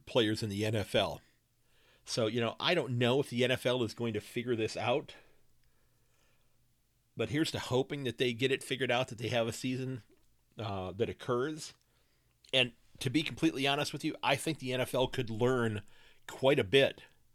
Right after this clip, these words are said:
from the A F L. And le-, let's hope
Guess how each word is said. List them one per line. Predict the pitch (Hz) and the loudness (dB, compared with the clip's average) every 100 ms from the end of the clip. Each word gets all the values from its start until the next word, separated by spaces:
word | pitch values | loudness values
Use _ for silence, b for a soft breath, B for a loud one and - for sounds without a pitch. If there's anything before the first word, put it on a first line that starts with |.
| _ _ _ _ _ | _ _ _ _ _
from | - - 135 131 98 85 - _ _ _ - | -16 -2 2 2 0 -6 -18 _ _ _ -8
the | 104 110 | -2 0
A | 110 | 0
F | 98 - | 0 -2
L. | 95 - _ - | -2 -4 _ -4
And | 151 | -4
le-, | 139 - | -4 -4
let's | 165 180 | -2 -2
hope | - - 220 123 | -2 -2 -2 -2